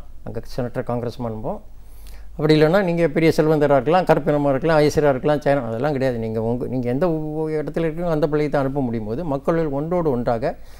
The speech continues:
நீங்க இணைந்து அந்த சாதி மத பேதங்கள் இல்லாத ஒரு சொசைட்டி அவங்க உருவாக்கியிருக்காங்க.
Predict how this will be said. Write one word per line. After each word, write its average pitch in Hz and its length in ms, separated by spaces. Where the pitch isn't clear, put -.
நீங்க 127 240
இணைந்து 143 480
அந்த 107 840
சாதி 170 360
மத 143 220
பேதங்கள் 143 460
இல்லாத 120 360
ஒரு 135 120
சொசைட்டி 123 380
அவங்க 110 300
உருவாக்கியிருக்காங்க. - 460